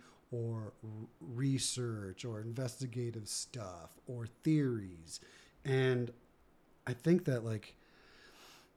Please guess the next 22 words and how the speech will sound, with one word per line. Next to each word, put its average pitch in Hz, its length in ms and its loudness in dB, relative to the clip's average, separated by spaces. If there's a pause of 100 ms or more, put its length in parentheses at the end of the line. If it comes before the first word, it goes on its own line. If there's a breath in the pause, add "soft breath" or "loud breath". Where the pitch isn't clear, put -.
(440)
even 175 360 10
when 143 240 8
I 120 260 0
think 151 320 2
I'm 147 140 2
doing 147 280 4
something 151 440 2
right, 151 440 4
you 143 100 0
know, 151 240 2
I 123 120 0
still 139 360 2
wanna 131 340 2
ask, 107 500 -4 (300)
like, 104 220 -2 (920)
Jesus 127 420 0
to 120 80 -4
search 120 360 -2
my 104 140 -4
heart, 98 560 -6
like, 110 200 -6
for 110 500 -4